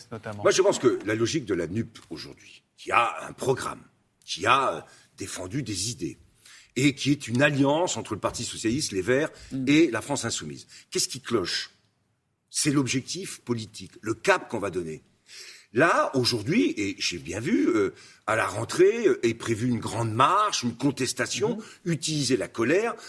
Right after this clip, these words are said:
Speaker 2: pour pouvoir la transformer. C'est l'objectif de Jean-Luc Mélenchon, dans une forme d'un, de, de, de révolte qui débouche sur une insurrection et qui fait que on va vers une dissolution. Cette logique-là,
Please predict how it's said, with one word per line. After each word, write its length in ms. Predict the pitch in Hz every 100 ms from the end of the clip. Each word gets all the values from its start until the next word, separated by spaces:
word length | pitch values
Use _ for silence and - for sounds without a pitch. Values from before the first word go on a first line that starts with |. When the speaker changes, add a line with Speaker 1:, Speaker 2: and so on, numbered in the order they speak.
| -
Speaker 2:
pour 140 | 123
pouvoir 180 | 123 156
la 100 | 104
transformer. 760 | - 165 - - 117 117 113 - - -
C'est 340 | - 127 117
l'objectif 460 | 90 90 82 - 92
de 80 | 80
Jean-Luc 320 | 82 76 73
Mélenchon, 460 | 85 107 - 226 233 - -
dans 160 | 131 139
une 160 | 123
forme 320 | 123 143 123 92
d'un, 140 | 90 - - _
de, 100 | 87
de, 140 | 87 87
de 120 | 98
révolte 760 | 104 139 139 170 220 226 127 110
qui 340 | 143 185 196 - _
débouche 340 | 143 123 135
sur 100 | -
une 80 | 104
insurrection 640 | 98 - 107 120 196 214 180
et 120 | -
qui 180 | - 131
fait 260 | - 202
que 240 | 196 294 165 - -
on 80 | 107
va 160 | 156
vers 140 | 156 120
une 100 | 120
dissolution. 600 | 143 131 113 - 90 78 _ -
Cette 360 | - 262 262 156
logique-là, 580 | 131 - - 64 67